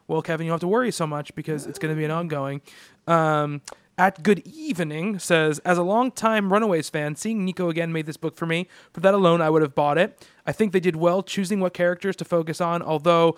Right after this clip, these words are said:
some, I E Dazzler, were basically cameos." Um, at Keltronica says, "Unfamiliar with most of the characters in A-Force, but they were introed like, 'This X, this is X, her power is this,'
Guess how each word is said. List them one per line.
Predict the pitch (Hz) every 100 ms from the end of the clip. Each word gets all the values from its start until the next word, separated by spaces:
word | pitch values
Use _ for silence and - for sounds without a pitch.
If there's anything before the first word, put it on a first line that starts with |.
| -
some, | - - 208 180 -
I | 185
E | 196
Dazzler, | 180 165 160 165
were | 160
basically | 147 160 156 170 160
cameos." | - 165 151 139 78 - - - _ _ _ -
Um, | 156 151 151 147 147 -
at | 190 202 -
Keltronica | - 196 180 208 233 202 160
says, | 170 165 - -
"Unfamiliar | 254 302 277 254 262
with | 220
most | 175 196 208
of |
the | 208
characters | - 160 151 165 175 - - -
in | 180 180
A-Force, | 165 175 175 175
but | 180 175
they | 170
were | 170
introed | 185 196 208 202
like, | 175 160 156 - _
'This | - - -
X, | 208 - - - _ _
this | 170 233 240
is | 202
X, | 202 220 -
her | 185
power | - 208 196
is | 170
this,' | 160 151 -